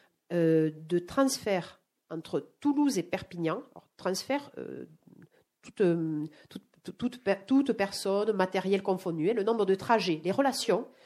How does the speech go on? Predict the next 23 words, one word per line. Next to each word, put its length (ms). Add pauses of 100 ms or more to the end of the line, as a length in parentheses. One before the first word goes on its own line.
(160)
hein, 80
qu'il 220
y 80
a, 200 (420)
euh, 140
tous 220
les 120
jours 420
entre, 400 (240)
euh, 40 (120)
Toulouse 460 (100)
et 60
Perpignan 580 (380)
sont 180
du 140
même 280
nombre 440
que 100
t-, 180
entre 240
Toulouse 520
et 60
Montpellier. 640